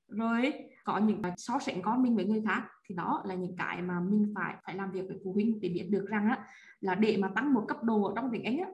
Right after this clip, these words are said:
có năm cấp độ, và giống như hello, how are you, thì những cái đó là zero, cấp độ thứ hai là cấp độ đi du lịch, cấp độ thứ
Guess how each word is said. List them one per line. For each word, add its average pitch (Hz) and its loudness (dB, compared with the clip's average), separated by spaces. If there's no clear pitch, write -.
có 170 -2
năm 247 0
cấp 359 -8
độ, 226 -2
và 202 0
giống 185 0
như 262 0
hello, 277 0
how 285 0
are 285 0
you, 170 0
thì 233 0
những 202 4
cái - 0
đó 180 -4
là 185 -2
zero, 247 2
cấp 269 0
độ 214 4
thứ 180 4
hai 262 0
là 208 -4
cấp 240 -6
độ 185 0
đi 208 2
du 262 2
lịch, 226 0
cấp - -6
độ 214 2
thứ 190 0